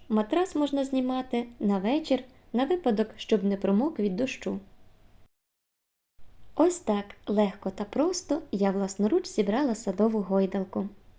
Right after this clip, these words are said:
Якщо моє відео було корисним для вас, підписуйтесь на мій YouTube канал. Попереду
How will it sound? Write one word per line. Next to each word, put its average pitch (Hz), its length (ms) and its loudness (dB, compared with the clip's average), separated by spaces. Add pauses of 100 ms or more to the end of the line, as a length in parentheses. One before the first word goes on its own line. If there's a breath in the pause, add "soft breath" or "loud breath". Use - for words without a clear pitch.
(1300)
Якщо 220 400 0
моє 214 280 2
відео 196 460 2
було 196 260 -2
корисним 214 580 0
для 190 160 2
вас, 185 320 -6 (300)
підписуйтесь 214 840 0
на 190 80 0
мій 208 300 0
YouTube 220 240 -6
канал. 180 380 -4 (420)
Попереду 202 600 -2